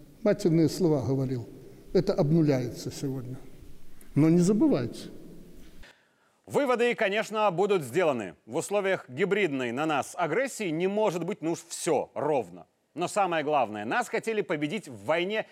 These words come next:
Speaker 2: интернет-криков и хайпа, чтобы потом организаторы за типа этот мощнейший акт получили свою денежку, а мы, не особо распространяясь, просто всех виновных нашли и задержали.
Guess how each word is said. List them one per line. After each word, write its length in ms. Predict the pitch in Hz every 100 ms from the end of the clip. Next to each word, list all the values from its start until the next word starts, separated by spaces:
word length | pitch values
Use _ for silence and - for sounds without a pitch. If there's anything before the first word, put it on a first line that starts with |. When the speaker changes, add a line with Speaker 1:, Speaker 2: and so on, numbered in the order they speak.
| -
Speaker 2:
интернет-криков 1000 | 202 180 180 185 208 - 151 214 190 185 -
и 80 |
хайпа, 420 | 185 202 151 - 127
чтобы 240 | - 147
потом 420 | 123 165 196 139 139
организаторы 680 | 107 113 120 220 247 156
за 140 | 117 180
типа 320 | 202 160 - -
этот 240 | 151 -
мощнейший 720 | 131 151 - 175 180 127 123
акт 220 | 156 - - - -
получили 440 | 170 156 226 247
свою 320 | - 165 185
денежку, 420 | 151 127 104 -
а 100 | 123
мы, 200 | 156 262 - _
не 220 | 104 123
особо 480 | 175 185 - 220 160
распространяясь, 800 | 151 - 151 - 120 139 214 139
просто 560 | - 147 208 240 175 - - _
всех 380 | - - 233 -
виновных 560 | 147 139 135 120 170 226 _ _
нашли 440 | 143 175 - 180 180
и 200 | 196 175
задержали. 640 | 147 156 185 151 98 82